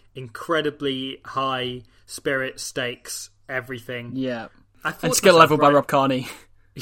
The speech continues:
Speaker 1: Yes, Rob Kearney covering every blade of grass.
Speaker 2: Yeah,
Speaker 1: Um,
Speaker 2: doing good
Speaker 1: getting
Speaker 2: kicks and
Speaker 1: determined to have
Speaker 2: stuff.
Speaker 1: no fun.
Speaker 2: <laughs> Yes.
Speaker 1: I thought to myself, watching the first few minutes of that half,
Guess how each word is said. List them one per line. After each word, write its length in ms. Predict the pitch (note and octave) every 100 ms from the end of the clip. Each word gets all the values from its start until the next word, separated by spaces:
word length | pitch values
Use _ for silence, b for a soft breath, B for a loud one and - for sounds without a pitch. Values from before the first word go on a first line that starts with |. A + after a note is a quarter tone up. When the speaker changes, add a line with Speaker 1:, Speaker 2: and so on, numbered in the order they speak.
| -
Speaker 1:
Yes, 360 | F#3 - -
Rob 240 | D3+ D3+ C#3
Kearney 280 | C#3+ C3+ C3
covering 340 | - C#3 C3 -
every 300 | C3+ B2+ C3
blade 200 | B2+ B2
of 40 | B2
grass. 320 | B2 A#2+ - b b
Speaker 2:
Yeah, 440 | C3+ B2+ B2 C3
Speaker 1:
Um, 100 | C3
Speaker 2:
doing 160 | C#3 C#3
good 140 | C3
Speaker 1:
getting 160 | C3+ C3+
Speaker 2:
kicks 100 | - D#3+
and 80 |
Speaker 1:
determined 80 | C#3+
to 80 | C3
have 120 | B2
Speaker 2:
stuff. 100 | A#2+
Speaker 1:
no 180 | B2 B2
fun. 340 | - B2+ A#2+ A#2 b b
Speaker 2:
<laughs> 220 | B2+ -
Yes. 260 | D#3+ - -
Speaker 1:
I 100 | F3+
thought 280 | - B3+
to 60 | A#3+
myself, 340 | G3+ E3+ B2+
watching 240 | B2 C#3+ D3
the 60 |
first 240 | C#3 D#3 D3
few 100 | D3
minutes 180 | C#3 B2
of 60 |
that 140 | B2+ -
half, 400 | B2+ G#2+ -